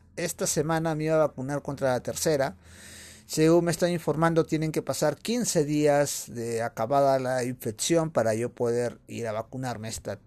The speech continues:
dosis de refuerzo. Igual quiero corroborar esta información con los protocolos que diga el minsa acá en el país. Y bueno,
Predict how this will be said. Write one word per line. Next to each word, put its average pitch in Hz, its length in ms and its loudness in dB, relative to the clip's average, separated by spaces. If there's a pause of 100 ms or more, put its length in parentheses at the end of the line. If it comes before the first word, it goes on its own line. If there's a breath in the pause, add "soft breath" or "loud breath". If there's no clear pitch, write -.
dosis 117 300 -8
de 120 100 -6
refuerzo. 131 460 0
Igual 110 340 -4
quiero 117 300 -4 (240)
corroborar 127 480 0
esta 123 140 -6
información 123 680 -4 (520 loud breath)
con 147 120 2
los 127 100 2
protocolos 135 640 2
que 131 120 -4
diga 123 480 0
el 120 200 -4
minsa 151 400 0
acá 117 200 -4
en 113 120 -8
el 113 80 -10
país. 170 500 -2 (1300 loud breath)
Y 202 40 -6
bueno, 226 300 6